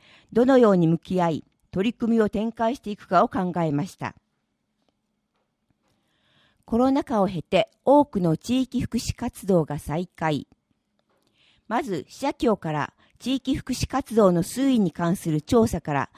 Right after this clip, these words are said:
見えてきたことと、これからと題して報告しました。コロナ禍では多くの活動が中止や休止を余儀なくされましたが、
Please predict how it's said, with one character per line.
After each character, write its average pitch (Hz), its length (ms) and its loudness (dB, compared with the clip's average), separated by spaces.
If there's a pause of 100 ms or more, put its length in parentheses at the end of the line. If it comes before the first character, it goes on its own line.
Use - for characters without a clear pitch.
(140)
見 240 120 0
え 247 100 4
て 196 140 -2
き - 80 -6
た 165 100 -4
こ 151 140 -4
と 143 100 -4
と、 - 340 -6
こ 151 120 -2
れ 190 100 -2
か 170 160 -6
ら 170 200 0 (340)
と 220 100 0
題 226 240 4
し - 60 -10
て 208 120 -2
報 208 220 2
告 175 220 -2
し - 160 -6
ま 170 100 -4
し - 60 -14
た。 135 220 -4 (800)
コ 214 100 -2
ロ 247 140 2
ナ 269 100 0
禍 226 140 -2
で 190 100 2
は 160 180 -2 (260)
多 - 200 8
く - 140 -2
の 196 100 0
活 - 260 -8
動 190 160 6
が 175 220 2 (240)
中 233 200 2
止 254 200 -2
や 240 100 0
休 220 220 -4
止 220 260 2
を 196 120 4
余 226 180 2
儀 247 80 -2
な 214 140 -2
く - 80 -20
さ 175 160 -6
れ 185 100 2
ま 196 140 -2
し - 60 -18
た 151 120 -8
が、 135 160 -4